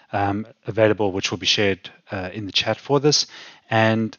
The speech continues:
that's gonna allow you to set up all the requirements on the Facebook side, Facebook, uh, Meta slash Meta owning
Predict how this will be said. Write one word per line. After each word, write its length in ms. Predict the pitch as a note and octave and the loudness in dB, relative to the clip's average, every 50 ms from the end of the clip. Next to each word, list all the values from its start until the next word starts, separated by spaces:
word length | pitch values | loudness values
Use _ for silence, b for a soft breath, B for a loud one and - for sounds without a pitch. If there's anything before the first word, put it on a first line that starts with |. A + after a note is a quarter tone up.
| _ G2 | _ 4
that's 220 | A#2 A#2 A#2 - | 4 6 6 4
gonna 200 | - C3 A2+ G#2+ | 2 0 0 2
allow 140 | G2+ G#2 G#2 | 4 4 4
you 180 | G#2 G2+ G2+ | 4 2 0
to 360 | G2 - - G#2+ G#2 G2+ G2 F#2+ _ - | -4 -4 -4 -4 -4 -4 -4 -6 _ -4
set 160 | - - B2 | 0 4 4
up 100 | G#2+ - _ _ _ _ _ _ _ _ _ _ _ _ _ | 4 2 _ _ _ _ _ _ _ _ _ _ _ _ _
all 160 | - B2+ B2 A2 | 0 2 2 2
the 100 | G#2+ F#2+ | 2 0
requirements 500 | F#2+ - - - C#3 C3+ C3 A#2+ - - | -2 0 4 4 4 4 4 0 -2 -4
on 60 | G2 | -6
the 60 | G2 | -4
Facebook 360 | - - F3+ F3 - - - - | 0 0 2 2 2 -2 -2 0
side, 300 | - B2 G#2 G#2 G2+ - | 2 4 4 4 4 0
Facebook, 580 | - - A2+ G#2+ - - A#2 G#2 _ - - | -2 -2 -2 -2 -2 -4 -8 -14 _ -10 -10
uh, 160 | G2+ F#2+ F#2+ F#2 - - | -8 -8 -8 -10 -10 -8
Meta 440 | A2 A2+ A#2 - - G2 F2+ G2+ - B B B B B B B | -4 -4 -2 -2 -2 -4 -4 -6 -8 B B B B B B B
slash 320 | - - A2+ G#2 G2 - | -6 0 0 2 2 0
Meta 400 | A2 G#2 G#2 - - G#2+ G2 F#2+ - - | -2 -4 -2 -2 -2 -2 -2 -2 0 2
owning 400 | C3+ C#3 C3+ A#2 G#2+ G2 F#2+ | 2 4 4 2 -2 -4 -8